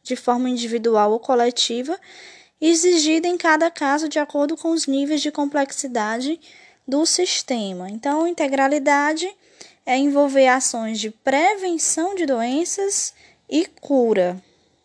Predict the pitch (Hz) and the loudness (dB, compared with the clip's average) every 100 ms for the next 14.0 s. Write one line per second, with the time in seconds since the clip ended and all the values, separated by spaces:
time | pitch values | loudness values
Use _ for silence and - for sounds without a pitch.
0 | _ _ _ _ _ _ _ _ _ _ | _ _ _ _ _ _ _ _ _ _
1 | _ _ _ _ _ _ - 262 285 302 | _ _ _ _ _ _ -6 2 4 6
2 | 320 349 302 254 - 285 302 294 254 269 | 4 4 -2 -2 -2 -2 -2 -2 -2 0
3 | 247 262 262 240 247 277 320 320 233 220 | 0 2 2 2 2 -2 -4 -2 0 -2
4 | 196 185 175 175 - _ _ _ _ _ | -2 -6 -8 -12 -16 _ _ _ _ _
5 | - 226 247 262 285 269 262 240 247 277 | -2 2 2 2 0 0 2 0 0 -2
6 | 277 262 - 330 320 285 269 285 277 254 | -2 -2 -2 0 2 2 2 0 -2 -2
7 | 240 233 240 240 247 226 220 262 269 247 | -4 -2 -2 -2 -4 -6 -4 -4 -4 0
8 | 233 233 294 320 370 349 320 294 - 285 | 0 0 -2 0 -2 -6 -6 -4 -2 0
9 | 285 269 269 403 - 320 320 - 330 254 | 0 0 -2 -2 -2 -2 0 -2 0 0
10 | 185 180 - - - - _ - 247 - | 0 -4 -8 -10 -20 -20 _ 0 0 4
11 | 262 262 - 262 254 254 247 269 359 381 | 4 4 2 -2 -2 0 2 4 4 2
12 | 349 311 277 254 247 - 285 302 330 392 | -2 -2 -4 -4 -6 -4 -2 -2 -2 -4
13 | - - 302 330 294 277 294 359 - - | -6 -6 -2 2 2 2 0 0 -2 -2